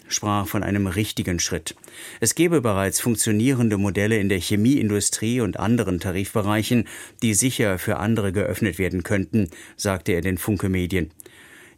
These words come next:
Die D-G-B-Vorsitzende Fahimi hatte angekündigt, Ende des Monats Details vorzulegen. Sie sagte dem Redaktionsnetzwerk Deutschland, rund zwanzig Millionen Menschen hätten keine betriebliche Altersvorsorge,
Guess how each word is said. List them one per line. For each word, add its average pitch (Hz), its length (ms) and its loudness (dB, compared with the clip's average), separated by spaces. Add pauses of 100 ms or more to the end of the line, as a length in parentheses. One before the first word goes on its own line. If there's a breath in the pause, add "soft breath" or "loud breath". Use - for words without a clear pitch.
Die 113 160 2
D-G-B-Vorsitzende 123 1000 2
Fahimi 117 680 2
hatte 117 260 0
angekündigt, 117 640 2 (240 loud breath)
Ende 120 300 2
des 104 200 0
Monats 98 500 0
Details 92 540 -2
vorzulegen. 90 720 -2 (480 loud breath)
Sie 120 160 0
sagte 117 340 0
dem 107 220 4
Redaktionsnetzwerk 101 1000 0
Deutschland, 117 560 0 (340 loud breath)
rund 110 220 2
zwanzig 143 580 0
Millionen 110 480 2
Menschen 110 460 2 (240 loud breath)
hätten 107 400 0
keine 120 400 0
betriebliche 110 640 -2
Altersvorsorge, 95 1120 -2